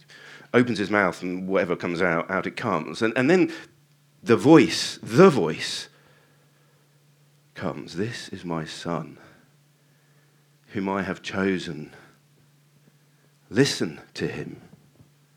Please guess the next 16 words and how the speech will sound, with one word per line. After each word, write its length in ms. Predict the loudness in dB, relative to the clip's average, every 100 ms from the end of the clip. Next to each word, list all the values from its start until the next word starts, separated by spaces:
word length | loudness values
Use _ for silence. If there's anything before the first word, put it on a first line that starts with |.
| _ _ _ _ _ _ _ _ _ _ _ _ _ _ _ -8
Do 140 | -6
we? 200 | -6 -8 -16 _ _ _ _ _ _ _ _ _ -20 -20 _ _ _
Do 140 | 0 2
we 100 | 4
listen 360 | 4 2 -2
to 100 | -2
the 80 | 0
voice 240 | 2 2 0
of 80 |
Jesus, 460 | -2 0 0 -2 -2
or 320 | -2 -2 -8 -12 -20 -14
was 200 | -10 -2
that 120 | -2
the 60 | -2
last 240 | -4 -4
time 380 | -6 -6 -6